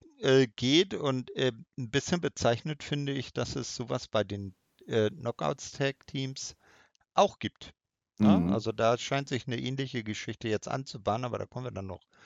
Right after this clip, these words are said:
Speaker 1: dazu. Ja, der nächste im Roster ist dann ein, äh,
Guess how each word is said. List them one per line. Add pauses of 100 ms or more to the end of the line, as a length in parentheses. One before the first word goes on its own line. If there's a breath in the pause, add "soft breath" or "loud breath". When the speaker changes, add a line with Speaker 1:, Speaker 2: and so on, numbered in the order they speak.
(360 loud breath)
Speaker 1:
dazu. (360 soft breath)
Ja,
der
nächste (480)
im
Roster
ist
dann
ein,
äh,